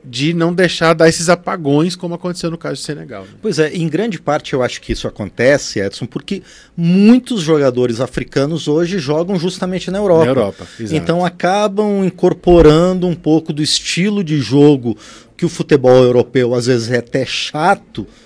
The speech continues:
Speaker 2: né,
Speaker 1: Uhum.
Speaker 2: em insistir, mas acaba tendo isso que a gente tá, tá repetindo aqui, que é essa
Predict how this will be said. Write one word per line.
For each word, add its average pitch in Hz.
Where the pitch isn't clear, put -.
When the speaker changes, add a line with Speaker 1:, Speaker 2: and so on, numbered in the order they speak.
Speaker 2:
né, 127
Speaker 1:
Uhum. 165
Speaker 2:
em 131
insistir, 135
mas 139
acaba 156
tendo 151
isso 139
que 151
a 127
gente 123
tá, 117
tá 110
repetindo 120
aqui, 135
que 139
é 135
essa 131